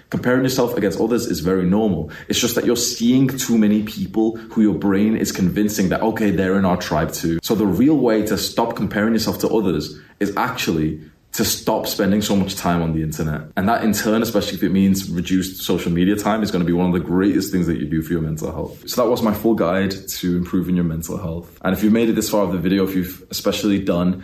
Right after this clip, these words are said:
the practical, actionable steps that I've mentioned, then good on you. You have my respect for getting this far in a topic that is so deeply important to me personally.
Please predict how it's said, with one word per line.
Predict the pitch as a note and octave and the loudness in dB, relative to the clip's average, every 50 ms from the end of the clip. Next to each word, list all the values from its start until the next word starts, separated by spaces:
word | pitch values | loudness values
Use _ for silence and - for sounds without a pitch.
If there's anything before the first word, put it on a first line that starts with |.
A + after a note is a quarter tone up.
| - - - | -14 -16 -14
the | - - | -14 -10
practical, | - - G2 - - G#2 - - F#2 F2+ F2 F2 F2 - - - | -4 -4 -4 -4 -4 -6 -6 -2 0 0 2 2 0 -2 -2 -4
actionable | F2+ F#2 - - - G2 F#2 F2 E2+ D#2+ | -4 -4 -4 -4 -2 -2 -2 -2 -2 -4
steps | - - - E2+ D#2+ - - | -4 -4 -6 -6 -6 -4 -4
that | F2 | -4
I've | E2 D#2 | -2 -2
mentioned, | D2+ D#2 D#2 D#2 D#2 - F2 D#2+ E2 | -2 -4 -4 -4 -4 -4 -4 -4 -2
then | E2 D#2+ D#2+ D#2 - - | -4 -4 -4 -6 -8 -8
good | - F2+ E2+ | -6 -6 -4
on | D#2+ D#2+ D#2 D#2+ | -4 -4 -4 -4
you. | D#2 D#2 D#2 - - - | -6 -6 -8 -10 -6 -2
You | F2+ | -2
have | F2 E2 | -2 0
my | E2 E2+ | 0 0
respect | E2+ D#2+ D#2 - - - F#2 F2+ F2+ - - | 0 0 -2 -4 -4 -2 -2 -2 -2 -4 -8
for | - | -6
getting | - F2+ A#1+ A#1+ D#2 | -2 -2 -2 -2 -2
this | E2 F2 - - | -2 -2 -4 -4
far | - - D#2 D2+ D#2 D#2+ E2 E2 - - - - _ _ _ _ - | -6 -6 -6 -4 -4 -4 -4 -6 -6 -8 -12 -20 _ _ _ _ -8
in | - F2 | -4 -4
a | E2 | -4
topic | E2 - - F2+ - G2 E2+ - | -4 -2 -2 -2 -2 -2 -2 0
that | F2 E2 D#2+ - - | 0 0 0 0 -2
is | E2 D#2 - - - - - - - | -4 -4 -4 -10 -14 -18 -20 -20 -18
so | - - - A2+ A2 G#2+ | -10 -2 -2 0 0 0
deeply | - G#2 G#2 F#2+ G2 G2+ F#2+ F#2+ G2 G2 F#2+ F#2+ - A2 | 2 2 2 2 2 2 2 2 4 4 2 0 0 0
important | A2 F#2+ - - - - F2+ E2+ - - F2+ - | 0 0 -2 -4 -2 -2 -2 -2 0 -2 -4 -4
to | - - | -2 -2
me | F2 E2 D#2 D2 D2+ D2+ D#2 | -2 -2 -2 -2 -4 -6 -8
personally. | D2+ - - E2 D#2+ D2+ D#2 - E2+ D#2+ D#2+ D#2+ D#2 | -10 -8 -4 -4 -4 -4 -4 -6 -8 -8 -8 -8 -10